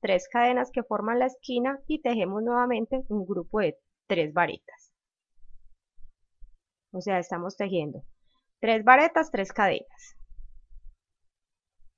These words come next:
Las tres cadenas forman la esquina. Uno, dos, tres. Jalamos otro poquito que se cierre esto. Nos faltan las últimas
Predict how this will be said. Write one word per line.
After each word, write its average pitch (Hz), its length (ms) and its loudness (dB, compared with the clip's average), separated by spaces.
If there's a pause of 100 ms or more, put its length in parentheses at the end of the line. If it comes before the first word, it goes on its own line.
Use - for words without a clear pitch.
Las 202 180 -6
tres 208 220 -4
cadenas 302 400 0
forman 220 400 -2
la 277 200 6 (100)
esquina. 170 600 -8 (640)
Uno, 269 500 0
dos, 233 640 -4 (340)
tres. - 440 -8 (880)
Jalamos 185 380 -8
otro 208 200 -10
poquito 262 520 -8
que 226 80 -8
se 185 140 -8
cierre 220 400 -6
esto. 320 460 -6 (2500)
Nos 185 260 -8
faltan 220 380 -2
las 190 180 -2
últimas 185 580 -6